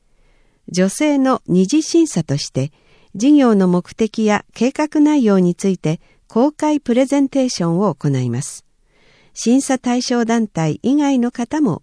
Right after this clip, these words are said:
傍聴できます。日時、七月十一日木曜、午後五時三十分から七時三十分。場所、区役所分庁舎。成田東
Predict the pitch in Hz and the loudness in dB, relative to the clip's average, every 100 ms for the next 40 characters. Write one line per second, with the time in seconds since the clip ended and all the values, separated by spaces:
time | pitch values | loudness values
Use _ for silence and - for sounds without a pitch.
0 | - 139 190 180 165 151 - 123 135 - | -6 -4 -2 -2 -2 -4 -4 -6 -6 -10
1 | - _ _ _ _ _ _ _ _ 226 | -16 _ _ _ _ _ _ _ _ -2
2 | 214 156 - - _ _ _ _ - - | -2 -6 -8 -12 _ _ _ _ -10 -2
3 | 294 277 - 214 202 233 233 - 220 202 | 0 0 -2 -2 0 0 0 -2 -2 0
4 | - 190 - 160 156 240 233 214 127 - | -2 -6 -2 -2 -2 -2 2 2 0 -6
5 | _ _ _ - 294 247 160 - 302 262 | _ _ _ -2 0 2 0 2 0 2
6 | 208 214 254 254 254 - 151 - 139 143 | 0 0 0 -2 -4 -4 -4 -2 -4 -4
7 | - - 277 160 - 170 180 175 - - | -4 -4 -2 -4 -2 0 0 -2 -8 -10
8 | 113 139 _ _ _ _ _ _ 160 165 | -10 -12 _ _ _ _ _ _ -4 -4
9 | - 202 - _ _ _ - 233 302 - | -2 -4 -4 _ _ _ 0 0 0 -4
10 | - 151 147 196 - 190 147 - - - | -4 -2 0 -2 0 -4 -4 -6 -14 -14
11 | _ _ _ _ _ _ 220 254 233 160 | _ _ _ _ _ _ 0 0 0 -4
12 | 165 170 175 190 - 180 | -4 -2 -2 -2 -4 -6